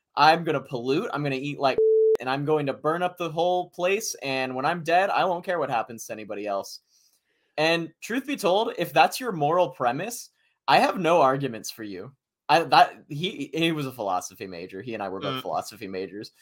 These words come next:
Speaker 1: Um, but I, I couldn't disagree with him. I'm like,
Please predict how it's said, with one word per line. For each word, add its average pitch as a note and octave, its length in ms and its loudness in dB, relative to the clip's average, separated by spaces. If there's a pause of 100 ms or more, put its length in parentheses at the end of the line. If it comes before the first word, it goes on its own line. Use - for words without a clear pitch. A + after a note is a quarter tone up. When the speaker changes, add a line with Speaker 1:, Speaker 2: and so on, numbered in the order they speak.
(360)
Speaker 1:
Um, A2 460 0 (280)
but D3 320 4
I, D#3 160 6
I F3 80 8
couldn't A4 260 2
disagree A#3 420 0
with C4+ 160 -2
him. C#3 260 2
I'm E3 120 2
like, F#3+ 320 8